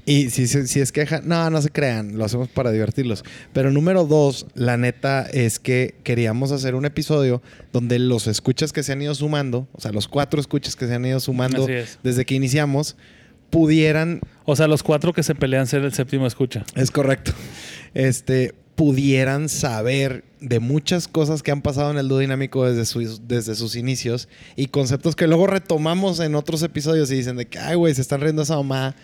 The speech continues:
Speaker 1: ¿a qué chingados se refieren?".
Speaker 2: Exacto.
Speaker 1: Entonces vamos a rescatar algunos de los highlights y los vamos... No, no crean que hicimos un pinche episodio donde nos pu-, pusimos a buscar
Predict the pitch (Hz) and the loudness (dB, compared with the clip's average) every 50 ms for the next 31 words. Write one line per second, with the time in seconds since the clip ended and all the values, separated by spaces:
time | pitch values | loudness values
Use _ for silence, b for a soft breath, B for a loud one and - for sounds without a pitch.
0 | B B B B B - 127 117 - - 135 - - 156 151 147 143 147 135 147 | B B B B B -6 -6 -6 -4 -6 -6 -4 -4 -4 -2 0 0 0 0 -2
1 | 147 123 120 113 139 147 147 123 117 131 127 110 - - 117 104 - - - - | -4 -4 -4 0 0 0 0 0 -2 -4 -4 -4 -2 -2 -4 -4 -4 -10 -8 -4
2 | - 156 143 147 156 170 190 196 - 214 190 196 185 - - 170 - - 160 165 | -4 -2 0 0 0 0 0 0 0 -2 0 -2 -4 -2 -4 -4 -2 0 0 2
3 | 170 160 165 170 175 165 165 175 156 143 127 123 - - 147 160 160 151 143 127 | 2 2 2 2 2 2 2 2 2 2 2 0 -2 0 0 2 2 2 2 2
4 | 123 135 131 - - 135 143 139 127 120 113 113 117 135 127 - 147 160 170 175 | 0 0 -2 -6 -8 -2 0 2 2 2 2 0 -2 -2 -4 -2 -2 -2 0 0
5 | 165 165 160 - 180 170 180 190 185 - 208 185 - 170 170 175 156 175 180 175 | 0 0 0 2 0 0 0 0 0 -2 -2 0 0 0 0 0 0 0 -2 0
6 | - 151 147 147 - 170 160 - 160 - 143 139 143 147 151 147 131 127 123 123 | -2 -2 -2 0 0 -2 -2 -2 -2 0 2 2 2 2 2 2 0 0 -2 0
7 | 120 117 113 104 - - - 127 123 - - 135 113 120 120 120 123 151 151 131 | 0 -2 -2 -4 -6 -4 -2 -2 -2 0 -2 -2 -2 0 -2 0 0 0 -2 -2
8 | - - - 127 127 139 B | -4 -2 -2 0 0 -2 B